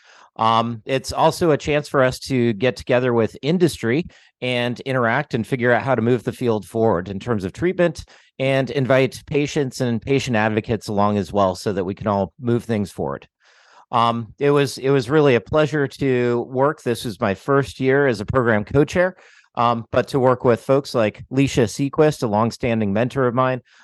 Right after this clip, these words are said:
of course, Charu Agarwal, and, uh,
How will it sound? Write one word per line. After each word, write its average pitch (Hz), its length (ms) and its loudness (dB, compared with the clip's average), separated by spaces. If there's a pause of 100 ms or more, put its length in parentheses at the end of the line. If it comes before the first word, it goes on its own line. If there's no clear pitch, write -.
of 101 200 -6
course, 120 260 0
Charu 139 400 6
Agarwal, 123 480 4 (400)
and, 120 320 -4
uh, 113 160 2